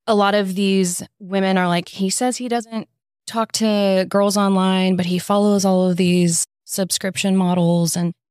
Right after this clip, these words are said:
you know, but I think that if given the opportunity, he would engage in some kind of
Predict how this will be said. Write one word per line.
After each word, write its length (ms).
you 100
know, 240
but 140
I 80
think 220
that 140
if 300
given 240
the 120
opportunity, 600
he 160
would 120
engage 500
in 280
some 220
kind 180
of 300